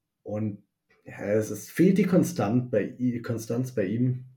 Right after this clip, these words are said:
aber insgesamt hat er kein schlechtes Spiel gemacht. Gerade in der zweiten Halbzeit hat er sich schon ein bisschen zusammengerissen, wurde dann besser. Hatte, glaube ich, auch eine echt gute Pass-Deflection, wenn ich mich richtig erinnere.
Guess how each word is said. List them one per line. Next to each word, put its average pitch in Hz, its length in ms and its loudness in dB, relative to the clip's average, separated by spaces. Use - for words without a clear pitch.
aber 107 220 -2
insgesamt 117 680 -2
hat 107 120 -2
er 110 80 0
kein 104 300 -4
schlechtes 110 600 -2
Spiel 127 260 0
gemacht. 120 180 2
Gerade 110 160 -2
in 113 60 -2
der 107 100 -2
zweiten 107 300 -2
Halbzeit 107 320 0
hat 101 160 -2
er 98 80 -10
sich 98 320 -10
schon 117 440 2
ein 107 80 -4
bisschen 110 280 -4
zusammengerissen, 107 800 -2
wurde 104 240 -2
dann 104 100 -4
besser. 107 580 -2
Hatte, 117 340 -2
glaube 113 200 0
ich, - 60 0
auch 104 200 0
eine 110 600 -2
echt 107 240 -2
gute 123 220 -4
Pass-Deflection, 120 720 -2
wenn 117 80 -2
ich 107 100 -10
mich 113 140 -8
richtig 113 320 -6
erinnere. 110 420 -4